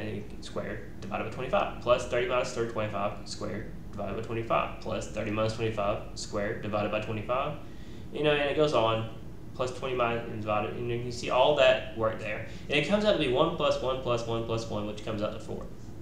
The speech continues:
What a very complicated route to get pl-, one plus one plus one plus one.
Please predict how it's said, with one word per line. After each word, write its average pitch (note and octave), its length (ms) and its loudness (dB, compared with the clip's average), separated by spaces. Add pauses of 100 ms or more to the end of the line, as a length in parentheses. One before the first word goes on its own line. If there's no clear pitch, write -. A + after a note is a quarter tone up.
(960)
What C3 160 6
a G#2+ 160 6
very C#3 240 8
complicated B2+ 580 2
route G#2+ 340 0 (220)
to A2+ 80 -6
get A2 220 -2
pl-, - 160 0
one A#2+ 140 4
plus A2+ 220 2
one G#2+ 140 0
plus - 220 -4
one - 140 -8
plus - 200 -8
one. - 140 -6